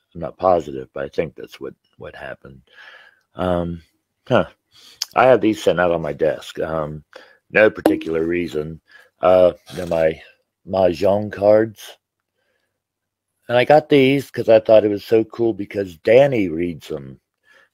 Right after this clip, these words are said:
Danny of Chasing Bones and Specters, he reads 'em, and I thought that was so cool, and I thought, "I wanna try to read 'em myself." And I got 'em, and they are very different from the nice set he has.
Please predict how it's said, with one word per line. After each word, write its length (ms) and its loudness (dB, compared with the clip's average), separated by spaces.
Danny 420 -2
of 240 -2
Chasing 500 -6
Bones 460 -6
and 220 -8
Specters, 880 -10
he 180 -4
reads 360 2
'em, 240 -4
and 240 -4
I 120 -2
thought 240 -6
that 140 -2
was 180 -10
so 160 -6
cool, 360 -6
and 100 -10
I 80 -12
thought, 220 -12
"I 100 -4
wanna 240 -10
try 280 -12
to 120 -14
read 240 -8
'em 120 -10
myself." 640 0
And 120 0
I 100 2
got 340 6
'em, 240 -2
and 400 -2
they 320 2
are 540 0
very 300 6
different 460 0
from 140 -4
the 220 -4
nice 340 -2
set 320 2
he 220 -6
has. 500 -8